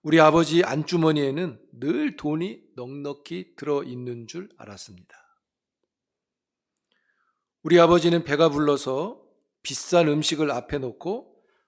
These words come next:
빨리 일어나시는 줄 알았습니다." 비싼 거 너희들 먹으라고, 배부르다고 일어나시는 건데 아니, 그렇게 말하고 일어나는 건데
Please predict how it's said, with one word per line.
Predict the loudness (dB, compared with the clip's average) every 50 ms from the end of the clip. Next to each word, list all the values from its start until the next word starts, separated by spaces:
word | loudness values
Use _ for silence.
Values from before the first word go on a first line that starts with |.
| _ _ _
빨리 | -10 -8 -8 -6 -8 -8 -8 -10 -10 -10 -12 -12 -14 -12
일어나시는 | -10 -8 -8 -8 -8 -10 -10 -12 -12 -14 -14 -16 -18 -20 -18
줄 | -16 -16 -16 -16 -18 _ -20
알았습니다." | -20 -18 -18 -18 -18 -18 -20 -20 -20 -20 _ _ _ _ _ _ _ _ _ _ _ _ _ _ _ _ _ _ _ _ _ _ _ _ _ _ _ _ _ _ _ _ _ _ _ _ _ _ _ _ _ _ _ _ _ _ _ _ _ _ _ _ _ -12
비싼 | -12 -8 -6 -6 -6 -4 -4
거 | -4
너희들 | -4 -2 -2 -2 -2 -2 -4
먹으라고, | -4 -4 -6 -6 -6 -8 -10 -10 -12 -12 -14 -14 -16 -18 -20 _ _ _ -16
배부르다고 | -14 -12 -10 -10 -8 -8 -6 -6 -6 -6 -8
일어나시는 | -10 -10 -12 -12 -12 -12 -12 -14 -14 -16 -18
건데 | -20 -20 -20 -20 -20 -20 -20 -20 -20 _ _ _ _ _ _ _ _ _ _ _ _ _ _ _
아니, | -20 -20 -18 -20 -20 _ _ _ _ _ _ -16 -6
그렇게 | -2 0 2 2 2
말하고 | 2 2 2 2 0 0 0
일어나는 | -4 -6 -6 -8 -10 -12 -14 -16 -18
건데 | -20 -20 -18 -16 -16 -16 -16 -18